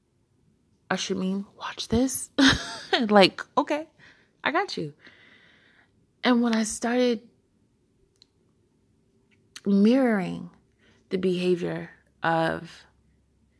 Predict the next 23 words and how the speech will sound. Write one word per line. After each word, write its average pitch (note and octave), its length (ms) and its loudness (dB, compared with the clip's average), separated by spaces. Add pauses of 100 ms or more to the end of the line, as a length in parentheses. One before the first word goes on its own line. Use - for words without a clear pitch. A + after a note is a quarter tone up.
(640)
my E3 380 -6 (100)
ex - 260 -2
at - 80 -12
the - 80 -12
time, - 380 -8 (1500)
I F3+ 80 0
realized F3+ 800 -2 (440)
I G#3+ 140 2
cannot A3+ 380 -6 (200)
ask F3+ 400 -2
for - 140 -12
something E3 420 -16 (3500)
that E3+ 140 0
I'm D#3 280 -4
now D3+ 520 -4 (580)
not D#3+ 260 -4
even E3 260 -6
holding D3+ 420 -8
myself D3 1000 -10
to D3 140 -10
a C#3+ 80 -8
standard D3+ 500 -14
to. D3+ 180 -16